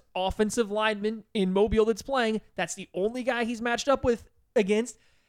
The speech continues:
He lost maybe one rep the entire day, including some times where he made Alex Leatherwood look not good. Jordan Smith came out here. He came out to play. He looks explosive. He is big. He is tall. He is long. He's got pa-,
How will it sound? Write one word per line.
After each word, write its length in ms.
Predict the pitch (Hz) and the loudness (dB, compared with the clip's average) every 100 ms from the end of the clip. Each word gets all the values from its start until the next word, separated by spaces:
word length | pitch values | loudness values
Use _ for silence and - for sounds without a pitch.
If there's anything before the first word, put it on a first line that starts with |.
| _ | _
He 140 | - 349 | -4 0
lost 340 | 392 427 349 | 0 0 0
maybe 460 | 254 233 247 285 311 | 2 4 4 4 4
one 320 | 311 311 349 | 6 6 6
rep 340 | 302 294 - - | 6 4 4 -2
the 120 | 294 | -2
entire 340 | 294 302 311 | 0 2 0
day, 380 | 302 311 320 311 254 | 2 2 2 2 0
including 440 | 247 277 285 269 | 0 0 -2 -2
some 300 | - 262 202 | -4 -6 -4
times 420 | 170 220 247 247 | -4 -6 -4 -2
where 120 | 220 | 0
he 180 | 202 233 | 0 0
made 180 | 240 240 | 0 2
Alex 360 | 185 190 202 - | 2 -2 -2 0
Leatherwood 400 | 196 220 220 196 | -2 2 0 0
look 160 | 196 - 151 | -2 -2 -10
not 400 | 151 165 220 226 - 160 | -4 0 -2 -4 -12 -8
good. 360 | 151 180 269 339 _ _ _ - | 2 4 4 2 _ _ _ -2
Jordan 240 | 220 349 | 0 0
Smith 260 | 254 247 - | -2 -4 -4
came 220 | 190 185 | -4 -2
out 160 | 208 214 | -2 0
here. 180 | 226 | 2
He 200 | 190 202 | 2 0
came 240 | 185 226 226 | -2 -2 0
out 160 | 190 | -2
to 80 | 147 | -4
play. 440 | - 185 185 180 175 - | -6 0 2 2 0 -10
He 160 | - 202 | -4 0
looks 220 | 180 - | 0 -2
explosive. 640 | - - - 190 196 202 165 | -10 -12 -2 2 2 2 0
He 160 | 269 | 2
is 160 | 202 151 - | 0 0 -6
big. 280 | 156 175 156 | -6 -6 -6
He 180 | 196 190 | -2 -2
is 120 | - | -2
tall. 380 | - 208 214 202 | -6 0 2 0
He 220 | 196 185 | 0 -4
is 120 | 160 | -4
long. 460 | 156 175 175 170 160 _ _ | -2 0 2 0 -4 _ _
He's 180 | 220 202 | -6 0
got 220 | 233 - | 0 0
pa-, 200 | - | -6